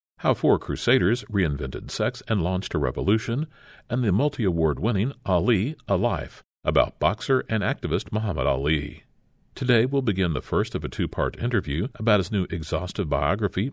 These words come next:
of the Reverend Doctor Martin Luther King Junior, entitled King, A Life, which is published by Farrar, Straus, and Giroux. So, Jonathan, I read it was actually your previous book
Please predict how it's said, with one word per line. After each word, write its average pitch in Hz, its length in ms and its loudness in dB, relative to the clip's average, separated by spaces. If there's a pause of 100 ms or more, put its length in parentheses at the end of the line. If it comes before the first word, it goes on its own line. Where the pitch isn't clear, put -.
of 87 120 -2
the 76 80 2
Reverend 104 440 -2
Doctor 90 300 -2
Martin 76 320 0
Luther 82 260 -2
King 71 300 -6
Junior, 117 400 -2 (100)
entitled 113 540 -2 (400)
King, 80 420 -2 (160)
A 107 140 -2
Life, 92 420 0 (420)
which 110 160 0
is 90 120 0
published - 500 -2
by 85 180 2
Farrar, 78 400 2
Straus, - 400 0
and 76 120 -4
Giroux. 71 460 -2 (1000)
So, - 180 0
Jonathan, 131 540 2 (280)
I - 60 2
read 127 200 6
it - 20 4
was 113 140 2
actually 104 340 2
your 80 140 4
previous 143 500 2
book - 320 0